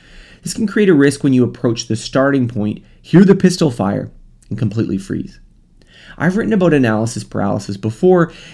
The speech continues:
and how you can overcome it. Sometimes the key is to expose yourself to lower level dosages of the thing you're afraid of so you can reduce the fear enough to get started.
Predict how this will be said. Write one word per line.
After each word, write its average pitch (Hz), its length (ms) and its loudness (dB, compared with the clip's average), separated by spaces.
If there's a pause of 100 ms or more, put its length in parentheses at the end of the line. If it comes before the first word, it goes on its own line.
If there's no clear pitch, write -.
and 131 140 -2
how 143 220 0
you 147 160 2
can 127 140 -2
overcome 98 520 -4
it. - 160 -14 (380)
Sometimes 131 800 0 (100)
the - 80 -10
key 170 240 2
is 160 120 4
to 143 120 2
expose 151 520 4
yourself 120 360 -2
to 117 100 -6
lower 135 400 6
level 131 300 4
dosages 110 540 0
of 98 60 -6
the 104 100 -4
thing 104 200 -4
you're 98 140 -2
afraid 160 320 2
of 123 120 2
so 127 120 0
you 120 60 2
can 123 120 0
reduce 120 400 2
the 135 80 0
fear 104 320 -4
enough 101 220 -6
to - 80 -12
get - 140 -10
started. - 460 -10